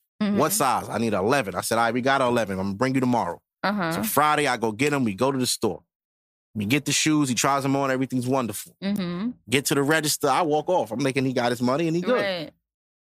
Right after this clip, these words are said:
Speaker 2: My coworker Rami's like, "Yo, what's going on?" I'm like, "What happened? You don't have no money." I'm like,
Speaker 1: What?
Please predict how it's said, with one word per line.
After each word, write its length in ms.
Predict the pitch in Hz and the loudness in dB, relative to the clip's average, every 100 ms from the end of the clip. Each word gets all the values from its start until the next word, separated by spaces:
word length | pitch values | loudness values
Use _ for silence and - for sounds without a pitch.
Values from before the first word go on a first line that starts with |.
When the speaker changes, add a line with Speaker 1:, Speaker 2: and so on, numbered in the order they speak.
| _ _ - - | _ _ -20 -4
Speaker 2:
My 120 | 101 | -4
coworker 440 | - 190 185 175 | 2 2 4 2
Rami's 340 | 170 175 175 156 | 2 2 0 0
like, 160 | 147 | 2
"Yo, 240 | 185 185 92 71 69 - | 2 0 -2 -6 -10 -8
what's 140 | - - | -8 -2
going 240 | 170 202 | 2 2
on?" 260 | 240 117 - - | 0 -2 -10 -4
I'm 120 | 123 | 0
like, 160 | 120 127 | 0 2
"What 140 | 170 | 2
happened? 300 | 196 - - | 2 -2 -8
You 80 | 104 | -4
don't 120 | 123 | -2
have 120 | 143 147 | -2 -2
no 80 | |
money." 280 | 170 254 101 _ _ _ - | -2 -2 -4 _ _ _ -6
I'm 60 | |
like, 100 | - | -2
Speaker 1:
What? 320 | 185 175 262 | 0 0 0